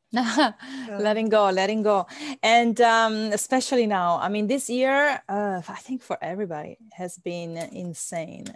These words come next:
and, uh, for different, uh, reasons. And you, you have to find ways to, to relax and to, <sighs> you know, find the good,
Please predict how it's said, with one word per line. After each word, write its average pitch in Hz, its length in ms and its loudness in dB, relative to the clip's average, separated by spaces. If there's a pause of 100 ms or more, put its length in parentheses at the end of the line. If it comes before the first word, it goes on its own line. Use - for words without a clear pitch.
(140)
and, 165 440 -8
uh, 165 200 -4 (400)
for 180 140 -8
different, 180 640 -10
uh, 160 460 -10 (600)
reasons. 208 720 -4
And 170 400 -12 (100)
you, 175 380 -12
you 180 160 -14
have 190 220 -14
to 285 80 -10
find 208 320 -8
ways 170 360 -8
to, 185 280 -8 (1200)
to 196 280 0
relax 202 720 -2
and 185 200 -6
to, 180 400 -4 (200)
<sighs> - 180 -16
you 196 100 -8
know, 170 240 -10 (180)
find 208 300 -2
the 226 60 2
good, 226 240 -2